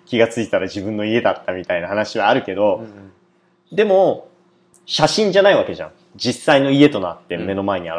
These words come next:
Speaker 1: れてるわけで。
Speaker 2: うん。
Speaker 1: だからな、なんかそこに行き着く過程とか、なんか物事がこういうふうに起きてるものを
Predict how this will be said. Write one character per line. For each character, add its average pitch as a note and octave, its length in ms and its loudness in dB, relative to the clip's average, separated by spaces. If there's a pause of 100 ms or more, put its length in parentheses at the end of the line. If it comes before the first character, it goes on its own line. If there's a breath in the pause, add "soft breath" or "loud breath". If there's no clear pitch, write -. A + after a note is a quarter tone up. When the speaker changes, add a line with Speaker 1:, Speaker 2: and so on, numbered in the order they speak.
Speaker 1:
れ E2 80 -6
て D#2+ 140 -20
る E2 80 -20
わ D#2 100 -14
け - 100 -20
で。 - 180 -18 (3750 soft breath)
Speaker 2:
う - 20 -10
ん。 C3+ 40 -4
Speaker 1:
だ D3 80 4
か C3+ 80 6
ら B2 60 2
な、 D3 300 0
な F#3 120 2
ん E3 60 -2
か C#3 100 -4
そ D3 180 -2
こ A3 100 2
に G3+ 160 -2
行 F#3 80 -2
き F#3+ 160 -8
着 - 120 -16
く - 160 -20
過 - 140 -8
程 C#3+ 280 -4
と - 160 -12
か、 E2 320 -12
な A2+ 120 -2
ん G#2 40 -6
か G#2 80 -4
物 B2+ 240 0
事 D#3 240 -2
が F2+ 140 0
こ - 180 -4
う A2+ 60 0
い A2+ 40 -2
う A2 40 -2
ふ A#2 80 -8
う A#2 40 -4
に G2 120 -10
起 - 240 -8
き - 40 -20
て G#2 80 -4
る E2+ 260 -10 (240)
も G#2 120 -6
の G#2 140 -2
を F2 220 -6